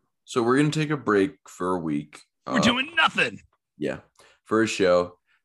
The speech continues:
Speaker 1: Uh, we'll be for, uh, from the show, but next week we'll be, uh, coming back in, the week after, I should say,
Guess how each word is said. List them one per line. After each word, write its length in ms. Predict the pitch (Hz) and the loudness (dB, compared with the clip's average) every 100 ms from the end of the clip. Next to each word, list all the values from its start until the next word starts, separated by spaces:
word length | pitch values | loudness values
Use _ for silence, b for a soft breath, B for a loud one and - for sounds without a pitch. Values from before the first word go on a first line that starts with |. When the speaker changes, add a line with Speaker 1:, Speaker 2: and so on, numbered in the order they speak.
| _ 85 | _ 0
Speaker 1:
Uh, 220 | 92 90 | 2 2
we'll 140 | 101 98 | 0 -2
be 340 | 113 120 - | -2 -4 -6
for, 260 | - 107 90 | -8 -6 -4
uh, 220 | 101 95 | -6 -6
from 180 | 110 104 | -6 -6
the 80 | |
show, 300 | 98 92 85 | -6 -6 -6
but 480 | 82 82 113 98 - - _ _ _ _ - | -4 0 2 2 -4 -20 _ _ _ _ -8
next 380 | 110 127 - | -6 -6 -6
week 340 | 101 101 95 - _ _ _ _ _ _ _ _ _ | -6 -6 -6 -14 _ _ _ _ _ _ _ _ _
we'll 240 | 90 95 90 | -2 0 0
be, 300 | 87 90 90 | -2 0 0
uh, 240 | 85 85 | 0 -2
coming 460 | - - 101 101 95 | -6 -6 -2 -2 -2
back 320 | 92 92 - | -2 -2 -6
in, 440 | 87 87 90 87 - | -8 -8 -8 -10 -6
the 80 | |
week 180 | 95 104 | -6 -2
after, 260 | 101 95 85 | -2 -2 -6
I 60 | |
should 180 | 80 69 | -8 -14
say, 300 | - 78 80 | -12 -10 -10